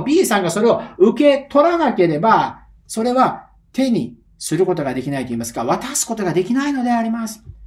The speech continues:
これは神様の祝福もそうですよ。神様が与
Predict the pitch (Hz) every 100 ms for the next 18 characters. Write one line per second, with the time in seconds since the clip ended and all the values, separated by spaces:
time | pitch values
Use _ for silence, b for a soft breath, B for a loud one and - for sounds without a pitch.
0 | - - - - - 277 294 285 339 285
1 | 247 240 247 220 - 214 233 285 220 254
2 | - 277 254 269 254 277 285 220 208 165
3 | 127 - _ b b b 311 311 302 294
4 | 285